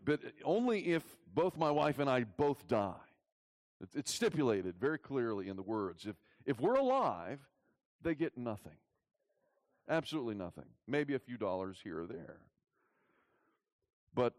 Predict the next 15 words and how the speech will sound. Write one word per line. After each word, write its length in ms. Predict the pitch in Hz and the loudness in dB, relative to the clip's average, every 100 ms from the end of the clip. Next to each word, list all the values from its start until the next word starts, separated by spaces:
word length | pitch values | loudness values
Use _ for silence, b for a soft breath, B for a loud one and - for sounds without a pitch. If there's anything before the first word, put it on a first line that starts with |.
| _ | _
certainly 340 | - 131 92 104 | -6 -6 -4 -4
not 200 | 101 85 | -4 -4
my 300 | 92 85 - | -6 -6 -10
estate. 500 | 90 - 127 104 85 - - | -12 -6 -2 -2 -6 -16 -6
Now, 160 | 120 | -2
the 80 | 117 | 0
whole 180 | 151 226 | 0 0
thing 300 | 175 151 139 | -2 -4 -4
depends 760 | 143 - - 240 262 151 139 123 | -4 -6 -6 -2 0 -2 -4 -6
entirely 1160 | 156 151 - - 294 320 170 90 78 90 - _ _ - | -4 -4 -6 -8 -4 0 0 0 -6 -14 -20 _ _ -10
upon 320 | 127 165 160 | -4 -2 0
both 260 | 131 202 202 | 0 0 -2
of 120 | 156 | -4
us 160 | 156 | -6
dying. 480 | 107 151 127 110 - | -4 -4 -4 -8 -12